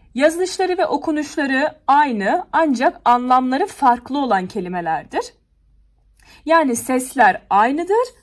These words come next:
anlamlar ise farklıdır. El, bir insan organı olan el, bir de el yabancı insanlar anlamında. Çay, bir içtiğimiz çay, bir de akan dere, nehir,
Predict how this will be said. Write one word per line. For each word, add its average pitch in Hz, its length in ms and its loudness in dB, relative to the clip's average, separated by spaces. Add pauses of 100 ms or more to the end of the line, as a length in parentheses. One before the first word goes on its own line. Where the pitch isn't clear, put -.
(220)
anlamlar 240 640 4
ise - 500 -2 (140)
farklıdır. 214 880 -2 (540)
El, 359 220 6 (380)
bir 320 320 -4
insan 285 380 -2
organı 269 400 -2
olan 254 380 0
el, 202 240 0 (420)
bir 233 140 -8
de 277 340 -4
el 269 320 0
yabancı 226 460 0
insanlar 220 600 -2
anlamında. 185 720 -4 (640)
Çay, 339 380 4 (320)
bir 311 140 -4
içtiğimiz 320 960 -4
çay, 226 440 0 (420)
bir 302 100 -4
de 311 120 4
akan 277 500 0
dere, 247 320 -2
nehir, 240 400 -4